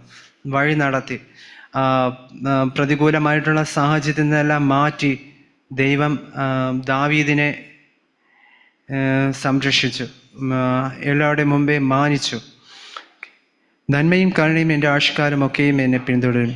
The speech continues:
ഞാൻ യഹോവയുടെ ആലയത്തിൽ ദീർഘകാലം വസിക്കും." നന്മയും കരുണയും, ശരിക്കുള്ള നന്മ എന്ന് പറയുന്നത് ഈ ലോകത്തിൽ നമ്മൾ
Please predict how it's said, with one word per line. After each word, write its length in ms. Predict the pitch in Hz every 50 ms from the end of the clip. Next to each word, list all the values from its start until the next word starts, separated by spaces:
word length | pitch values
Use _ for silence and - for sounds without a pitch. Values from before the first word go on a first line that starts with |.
| 120 - - - 135
ഞാൻ 220 | 127 127 127 127
യഹോവയുടെ 480 | 127 131 123 131 139 135 143 139 135 139
ആലയത്തിൽ 580 | 139 131 135 139 143 143 143 139 143 143 143
ദീർഘകാലം 680 | 131 127 127 127 127 - 135 127 127 127 131 131 127 127
വസിക്കും." 600 | 120 117 117 117 - 131 120 120 123 120 123 - _ _ _ _ - - - - - - - _ _ _ _ _ _ _ _ _ _ _ - - - - - - - - - - - - - - - _ -
നന്മയും 460 | 151 151 151 160 160 160 160 160 156 160
കരുണയും, 520 | 147 135 135 131 131 127 123 120 117 - -
ശരിക്കുള്ള 600 | - - - - 147 143 165 165 - 175 170 170
നന്മ 340 | 165 151 143 139 143 147 151
എന്ന് 180 | 151 147 143 147
പറയുന്നത് 680 | 131 135 131 131 131 131 131 131 127 127 131 131 131 131 - - - _ _ _ _ _ _ _ _ _ _ _ _ _ _ -
ഈ 80 | 135
ലോകത്തിൽ 540 | 135 127 127 131 131 139 139 - 147 143 143
നമ്മൾ 240 | 135 135 131 139 139